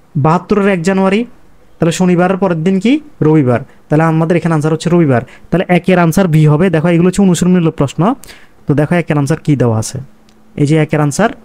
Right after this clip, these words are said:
এক দেওয়া আছে, এটা ভুল আসলে। এই বইটা আমাদের অনেক আগের বই, এটা দুই হাজার, আহ, ইয়া সালের বই, দুই হাজার বাইশ সালের বই। এরপরে এই বইটা আপডেট দেওয়া হয়েছে আরেকবার,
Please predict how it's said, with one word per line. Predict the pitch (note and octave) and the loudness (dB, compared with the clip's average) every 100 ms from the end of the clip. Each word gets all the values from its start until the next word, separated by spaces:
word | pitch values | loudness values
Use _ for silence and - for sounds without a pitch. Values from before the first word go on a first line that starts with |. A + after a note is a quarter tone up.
| - - - _ | -20 -20 -20 _
এক | F3 D#3 | -4 0
দেওয়া | E3 | 0
আছে, | D#3+ | 0
এটা | F#3 | 0
ভুল | D3+ F3+ | 2 2
আসলে। | - - F3 - - - - - - | 0 0 0 -2 -8 -18 -20 -20 -4
এই | G3+ | 0
বইটা | F#3 G3+ A3+ | 2 2 2
আমাদের | G#3+ G#3+ | 2 2
অনেক | A3 G3 G3 | 2 0 0
আগের | G3 E3+ E3 | -2 0 0
বই, | D#3+ F#3 | 2 2
এটা | F3 F3+ | 2 0
দুই | E3 D3+ | 2 2
হাজার, | D#3 F3 F#3 F3+ | 2 2 0 -2
আহ, | D#3+ C#3+ C#3 - C#3+ | -2 -2 -2 -4 -2
ইয়া | D3+ | -2
সালের | E3+ C#3+ | 0 0
বই, | B2+ C3 A3+ C4 - _ _ _ _ | 0 0 -2 -4 -14 _ _ _ _
দুই | C3 | -2
হাজার | D3+ | 0
বাইশ | C#3+ D3 | 0 -2
সালের | - F3 D#3+ | -2 -2 0
বই। | C#3 | 2
এরপরে | E3+ F3 F#3 | 0 0 0
এই | E3+ | 2
বইটা | D#3 D#3 | 0 0
আপডেট | C3+ D#3 | -2 -2
দেওয়া | C#3+ B2+ | -2 -2
হয়েছে | A#2 - | -2 -4
আরেকবার, | A#2 A2 G#2+ | -4 -6 -8